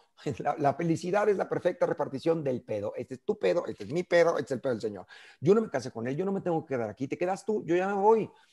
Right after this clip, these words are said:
Me voy a buscar mi vida y hacer lo que tengo que hacer. Yo quería estudiar, estaba estudiando la carrera de actuación,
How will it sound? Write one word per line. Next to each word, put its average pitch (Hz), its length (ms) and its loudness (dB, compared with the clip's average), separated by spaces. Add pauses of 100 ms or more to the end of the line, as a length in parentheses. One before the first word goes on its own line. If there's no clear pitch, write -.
(260)
Me 143 120 4
voy 202 220 8
a 190 40 4
buscar 165 340 2
mi 165 140 0
vida 160 240 4
y 147 80 2
hacer 139 140 -2
lo 147 80 2
que 143 60 -10
tengo 147 120 0
que 147 80 -2
hacer. 143 100 -2
Yo 143 40 -2
quería 151 120 2
estudiar, 123 400 -4
estaba 123 360 -4
estudiando 127 280 -4
la 120 60 -4
carrera 123 180 0
de 120 40 -2
actuación, 175 540 -2